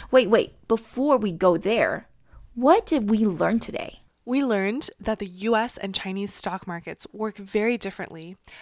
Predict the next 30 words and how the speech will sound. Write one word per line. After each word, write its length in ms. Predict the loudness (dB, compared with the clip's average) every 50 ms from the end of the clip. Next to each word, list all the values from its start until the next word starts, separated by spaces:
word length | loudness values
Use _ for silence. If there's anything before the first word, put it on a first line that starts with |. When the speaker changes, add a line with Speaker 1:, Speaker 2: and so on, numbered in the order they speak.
| -20 -8 -6
Speaker 2:
and 200 | -4 -2 0 2
one 100 | 2 2
of 120 | 2 0
the 80 | -2 -6
biggest 420 | -2 -2 -2 -2 -2 -2 -4 -6
differences 640 | -6 -10 -10 -10 -10 -8 -6 -4 -4 -4 -4 -6 -8 -10 _
is 120 | -6 -4
that 120 | -4 -4 -6
the 80 | -8
U 340 | -10 -10 -6 -4 0 0 2
S 200 | 0 0 -4 -6
is 180 | -10 -10 -10 -10
registration-based, 1080 | -10 -10 -6 -4 -4 -4 -4 -4 -8 -8 -8 -10 -12 -14 -16 -10 -6 -6 -6 -6 -8 -12 -18 -20 -20 -20 -16 -8
meaning 300 | -6 -4 -4 -4 -4 -4
that 100 | -6 -6
the 180 | -6 -8 -8 _ -2
S 260 | -2 -2 -2 -2 -4
E 140 | -4 -4 -4
C 440 | -4 -4 -4 -6 -8 -8 -8 -10 -10 -8 -4
doesn't 340 | -2 -2 0 -2 -2 -2 -2
decide 540 | -2 -2 -2 -4 -4 -6 -6 -8 -6 -2 0
whether 280 | 0 2 4 2 2
or 60 | 2
not 220 | 0 -4 -6 -8 -10
you 320 | -12 -16 -12 -8 -4 -2
are 120 | -2 -2 -2
worthy 340 | -4 -6 -6 -6 -8 -8
of 100 | -10 -10
being 160 | -12 -12 -8 -6
listed, 500 | -6 -4 -4 -4 -2 -2 -2 -2 -4